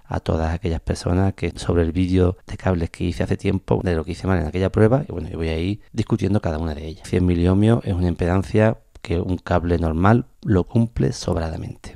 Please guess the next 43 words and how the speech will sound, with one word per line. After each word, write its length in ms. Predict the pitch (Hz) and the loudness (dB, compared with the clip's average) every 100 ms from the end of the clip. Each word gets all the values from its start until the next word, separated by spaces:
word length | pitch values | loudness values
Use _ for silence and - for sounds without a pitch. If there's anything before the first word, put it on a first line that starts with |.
| - | 0
Bien, 220 | 104 82 - | 2 2 0
vemos 260 | 123 123 | 2 2
que 80 | 120 | 4
contamos 360 | 110 113 113 90 | 2 4 2 2
con 200 | 95 87 | 0 0
manuales 400 | 87 90 107 107 | 2 2 2 2
de 80 | |
usuario. 560 | 113 - 127 120 143 147 | 0 4 4 6 4 2
Vamos 380 | - 110 120 110 | 4 4 4 2
a 120 | 110 | 2
descargar 640 | 104 - - 90 107 95 - | 2 0 -2 0 0 0 -4
el 140 | 123 | -4
manual 240 | 117 107 120 | 0 4 4
de 80 | 127 | 2
usuario 400 | - 98 104 117 | 4 4 4 2
y 100 | - | 2
vamos 260 | 90 95 90 | 0 2 4
a 40 | |
ver 220 | 101 160 - | 6 6 0
si 180 | - | -4
en 80 | 92 | -2
el 80 | 82 | 0
manual 300 | 82 82 90 | -2 0 0
de 40 | |
usuario 560 | 101 - 101 107 135 165 _ | 0 2 2 4 2 2 _
hace 240 | 101 107 | -8 -6
referencia 760 | 98 - 87 104 117 147 147 160 - _ | -8 -8 -2 -2 2 4 4 2 -10 _
al 360 | - 87 82 | -2 0 0
damping 380 | 85 110 117 127 | 2 2 4 -2
factor. 440 | - - - - - - - - - | -2 -8 -8 -8 -8 -14 -20 -10 0
Eh, 260 | 95 87 | 2 2
descargamos 540 | 85 - 82 82 87 87 | 0 -2 -4 0 2 2
el 60 | |
manual. 480 | 87 101 143 180 220 | 4 8 8 6 2
El 160 | - 95 | -4 -2
manual 340 | 90 87 92 | 0 2 2
cuenta 300 | 95 104 87 | 4 2 2
con 140 | 85 82 | 0 -2
ochenta 800 | 80 - 85 82 - - 87 78 | -2 -4 -2 -4 -8 -6 -2 -2
y 40 | |
tantas 300 | 76 92 101 | -4 -4 -4
páginas. 500 | - 139 131 143 175 | 4 4 6 6 4
Vámonos 380 | 139 85 90 101 | 2 2 6 4